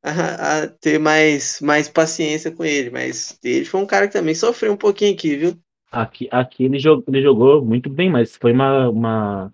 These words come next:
Speaker 2: taça que era sub-vinte e três, né? Então não era muita, muito parâmetro. Aí eu, ele era do Londrina e veio emprestado pra cá.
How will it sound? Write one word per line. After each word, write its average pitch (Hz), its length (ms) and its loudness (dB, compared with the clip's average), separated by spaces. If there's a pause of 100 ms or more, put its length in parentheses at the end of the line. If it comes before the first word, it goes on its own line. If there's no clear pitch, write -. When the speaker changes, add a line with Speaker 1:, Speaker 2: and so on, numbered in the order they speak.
Speaker 2:
taça 107 280 0
que 143 120 -2
era 151 120 6
sub-vinte 156 400 -4
e - 60 -20
três, 160 280 0
né? 101 140 -2
Então 95 480 -8 (880)
não 127 220 2
era 135 180 4
muita, 127 680 0 (120)
muito 131 300 -2
parâmetro. 139 580 0 (180)
Aí 104 340 2
eu, 117 180 6 (120)
ele 113 160 0
era 127 160 6
do 135 80 0
Londrina 127 420 4
e 135 40 2
veio 135 140 2
emprestado 139 340 -2
pra 147 180 -4
cá. 143 140 -14